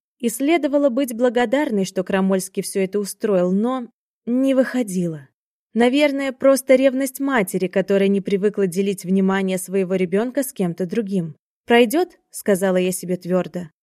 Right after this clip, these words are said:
и вздрогнула, когда рядом раздался голос. «Ну как тебе праздник? Меня только что подстрелили, и я выбыл из игры». Влад. Лёгок на помине.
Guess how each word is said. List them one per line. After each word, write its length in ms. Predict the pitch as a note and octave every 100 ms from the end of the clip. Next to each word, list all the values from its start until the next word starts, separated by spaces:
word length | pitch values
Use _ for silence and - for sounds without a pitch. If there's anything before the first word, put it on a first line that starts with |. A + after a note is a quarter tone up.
| _ -
и 120 | A#3+
вздрогнула, 600 | G#3 E3+ G3+ G3 G#3 B3+
когда 320 | C4+ A#3+ F#3 F#3
рядом 300 | F#3 F#3+ G3
раздался 520 | G#3+ F#3+ F3+ - G#3
голос. 460 | G#3 E3+ E3 - _ _ _ -
«Ну 260 | A3 B3 A#3
как 220 | G#3+ -
тебе 280 | G3 F#3 F#3
праздник? 580 | F#3+ F3+ E3+ G3 - _ _ -
Меня 340 | A3 A#3 A3+
только 300 | A3+ G3+ G3+
что 200 | F#3+ G#3
подстрелили, 640 | G3 F#3+ - G3+ G3 C4 D4
и 80 | A#3+
я 180 | G3+
выбыл 340 | D#3+ F3+ F#3 F#3
из 140 | F#3
игры». 360 | A3+ A#3 E3+ D#3 _ _ -
Влад. 580 | E3 F#3 F#3+ E3+ - _ _ _ _ _
Лёгок 480 | F#3+ G#3 C4 B3+ B3+
на 140 | B3
помине. 560 | - A#3 A3+ F#3 E3